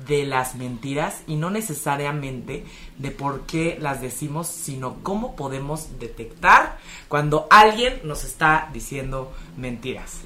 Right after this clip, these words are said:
Y, y seguramente a muchos de ustedes les gustaría saber con certeza cuando alguien está diciéndoles algo que no es del todo cierto o están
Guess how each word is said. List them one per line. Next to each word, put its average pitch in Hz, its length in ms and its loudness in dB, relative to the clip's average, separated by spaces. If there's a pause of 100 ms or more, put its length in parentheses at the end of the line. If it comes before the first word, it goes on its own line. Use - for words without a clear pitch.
Y, 208 500 -2
y 127 580 -8
seguramente 135 600 -4
a 131 40 -2
muchos 123 500 -6
de 117 80 -10
ustedes 120 520 -8 (340)
les 131 140 -8
gustaría 127 440 -4
saber 123 280 -6
con 123 140 -8
certeza 120 500 -8
cuando 123 340 -2
alguien 147 540 2 (280)
está 160 500 8
diciéndoles 147 760 -2
algo 135 400 -4
que 127 180 -10
no 123 340 -8
es 123 120 -10
del 113 160 -8
todo 117 200 -6
cierto 127 440 -6
o 120 60 -8
están 123 320 -10